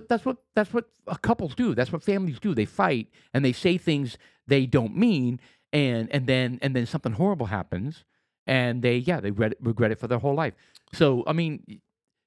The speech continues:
you do. I mean, it's so hard to do, but you have to treat every moment you have with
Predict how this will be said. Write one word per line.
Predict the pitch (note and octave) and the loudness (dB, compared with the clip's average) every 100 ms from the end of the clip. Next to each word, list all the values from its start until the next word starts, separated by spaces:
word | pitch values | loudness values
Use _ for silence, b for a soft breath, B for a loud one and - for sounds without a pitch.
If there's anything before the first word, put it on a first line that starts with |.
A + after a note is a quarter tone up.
| - | -4
you | D3 E3+ | 0 2
do. | B2 B3+ E3+ | 2 2 2
I | |
mean, | E3 D#3+ | 0 -2
it's | E3 | -6
so | - A3 F#3+ | -6 -6 -6
hard | - D#3 B2+ | -2 -2 -2
to | A2 | -4
do, | A2+ | -4
but | F#2+ F#2 | -4 -4
you | C3+ | -4
have | B2 E3+ - | -2 -4 -4
to | F3 | -12
treat | - E3 C3 - | -4 -4 -2 -2
every | D#3 G3+ | 0 0
moment | F3+ D#3+ E3+ D#3 | 0 0 -2 -2
you | D3+ | -2
have | B2+ B2 | 0 0
with | G#2+ | -2